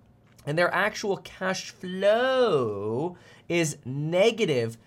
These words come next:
three hundred and seven million, minus an additional hundred mil in capex. You're sitting at around negative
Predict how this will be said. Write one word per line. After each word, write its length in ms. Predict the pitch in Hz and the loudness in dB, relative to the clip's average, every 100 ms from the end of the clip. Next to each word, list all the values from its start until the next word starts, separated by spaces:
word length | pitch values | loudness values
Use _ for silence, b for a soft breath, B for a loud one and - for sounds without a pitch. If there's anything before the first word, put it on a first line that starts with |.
| b | b
three 480 | - - 151 185 226 | -16 -6 -4 -2 -2
hundred 380 | 220 208 190 156 | -2 -2 -2 -4
and 100 | 151 | -6
seven 400 | - 170 170 143 | 0 0 0 0
million, 500 | 147 165 123 92 113 b b | 2 2 2 -6 -8 b b
minus 580 | - 151 202 254 233 226 | -2 2 2 2 0 0
an 80 | 190 | -4
additional 480 | 160 196 226 214 165 | -2 -2 -2 -2 -2
hundred 400 | 151 180 185 147 | 0 0 0 2
mil 240 | 156 160 | 4 4
in 100 | 135 | 2
capex. 840 | 123 - 147 156 147 165 110 - - B B | -4 0 0 2 4 4 2 -4 -10 B B
You're 200 | 147 202 | -2 0
sitting 380 | 240 - 233 214 | 0 0 -2 0
at 80 | 175 | 0
around 580 | 156 151 143 131 143 151 | 2 2 2 -2 -6 0
negative 480 | 185 214 214 208 | 0 2 0 -2